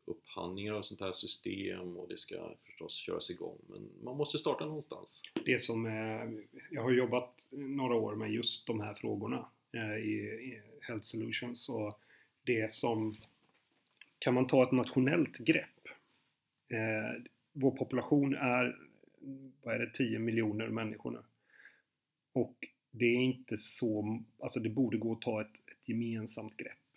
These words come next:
Speaker 2: i, eh, och göra, göra saker som, eh, som gäller för alla. Ja, det blir, det blir ju, eh, det borde inte vara så,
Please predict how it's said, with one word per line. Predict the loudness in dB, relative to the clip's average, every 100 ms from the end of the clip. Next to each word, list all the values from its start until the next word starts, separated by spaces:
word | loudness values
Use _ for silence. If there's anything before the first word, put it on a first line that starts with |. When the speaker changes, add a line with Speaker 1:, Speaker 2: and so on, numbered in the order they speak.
| -20 _ _ _ _ _ _ -4
Speaker 2:
i, | -2 0 -2
eh, | -2 -4 -8 -2
och | 0
göra, | 2 0 -2 -4
göra | -2 -2
saker | -2 -4 -6
som, | -6 -6 -8 _ -20 -20 -20 _ _ _
eh, | -20 -20 -20 -20 _ _ _ _ -10
som | -4 -2
gäller | -2 -4
för | -6
alla. | -4 -6 -10 _ -10
Ja, | -8 -6
det | -2 4
blir, | 6 6
det | 6
blir | 8 10
ju, | 10 8
eh, | 4 -2 -20 _ -14 -12 -12 -18 _ _ _ _ _ _ _ _ _ _ _ _ -4
det | 2
borde | 6 8 8
inte | 6 6
vara | 0 -2
så, | -4 -4 -6